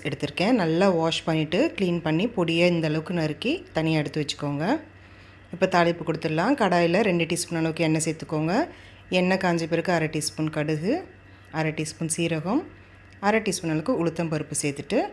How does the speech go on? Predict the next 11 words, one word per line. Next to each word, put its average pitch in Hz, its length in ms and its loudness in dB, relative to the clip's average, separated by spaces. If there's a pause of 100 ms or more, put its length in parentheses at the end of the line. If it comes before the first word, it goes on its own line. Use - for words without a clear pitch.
(640)
கடுகு 196 320 4
சீரகம்லாம் 175 480 4
நல்லா 175 240 4 (120)
பொரிஞ்சு 190 440 2
வந்த 160 160 0 (120)
பிறகு 147 320 -2 (480)
ஒரு 180 80 4 (140)
பெரிய 180 280 4
சைஸ் 170 260 0
வெங்காயத்தை 156 500 0
நல்லா 165 160 2